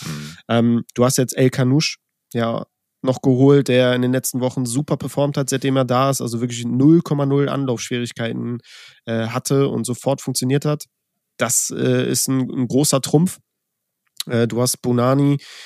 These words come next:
Speaker 2: der, der über außen kommen kann. Du hast einen Führig, den du reinwerfen kannst. Also die werden das im Angriff schon irgendwie auffangen. Aber, ähm, mit dem Programm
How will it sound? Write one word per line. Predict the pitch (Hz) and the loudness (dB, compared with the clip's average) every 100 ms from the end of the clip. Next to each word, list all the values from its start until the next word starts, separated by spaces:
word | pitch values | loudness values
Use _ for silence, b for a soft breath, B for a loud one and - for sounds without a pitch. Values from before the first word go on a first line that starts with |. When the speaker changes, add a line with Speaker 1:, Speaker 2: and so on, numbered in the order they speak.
| B B _ | B B _
Speaker 2:
der, | 127 127 127 | 2 4 4
der | 127 | 2
über | 127 127 | 2 2
außen | 127 - 135 | 2 0 -2
kommen | 123 120 | -2 -2
kann. | 123 123 | 0 0
Du | 117 | 0
hast | 120 | -2
einen | 123 | -4
Führig, | - 131 127 120 | 0 2 0 0
den | 123 | 0
du | 123 | 2
reinwerfen | 117 120 120 120 123 | 2 2 0 0 -2
kannst. | 123 123 | -2 -2
Also | 117 117 | -2 -2
die | 120 | 0
werden | 117 127 147 | 2 4 4
das | 131 | 2
im | 131 123 | 0 0
Angriff | 127 135 127 | 0 0 0
schon | 135 139 | 0 2
irgendwie | 131 123 120 | 2 0 -2
auffangen. | 120 - 156 165 190 B B B B B | -2 -2 0 0 0 B B B B B
Aber, | 117 123 127 127 123 123 123 | -2 0 2 4 4 2 0
ähm, | 120 123 120 120 | -2 0 -2 -2
mit | 127 | -2
dem | 139 135 | -2 -2
Programm | - 120 117 120 123 127 127 | -4 -4 -2 0 0 -2 -4